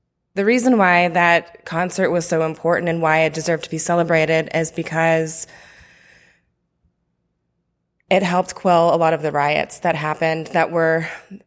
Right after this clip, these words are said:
sla-, that were happening all over the country and were going to happen in, in Boston. And, you know, a lot of people talked about canceling it. James Brown and the mayor of Boston decided, "You know what? The people need this." So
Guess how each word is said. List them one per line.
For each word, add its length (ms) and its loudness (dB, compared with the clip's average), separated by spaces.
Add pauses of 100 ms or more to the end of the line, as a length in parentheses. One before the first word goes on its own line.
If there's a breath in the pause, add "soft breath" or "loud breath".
sla-, 340 -2
that 120 4
were 60 2
happening 320 0
all 100 0
over 120 -2
the 100 0
country 380 -4
and 160 -2
were 140 -2
going 240 0
to 60 0
happen 300 -2
in, 220 -2
in 140 -2
Boston. 480 -2
And, 360 -2
you 60 -2
know, 140 4
a 20 -2
lot 180 4
of 60 -6
people 160 -2
talked 240 -4
about 140 0
canceling 460 0
it. 200 2
James 220 -4
Brown 240 2
and 100 -2
the 60 -4
mayor 260 -2
of 80 -8
Boston 340 -2
decided, 460 -2
"You 80 -4
know 80 -2
what? 240 0
The 80 -8
people 240 -6
need 220 -10
this." 200 -8
So 360 -2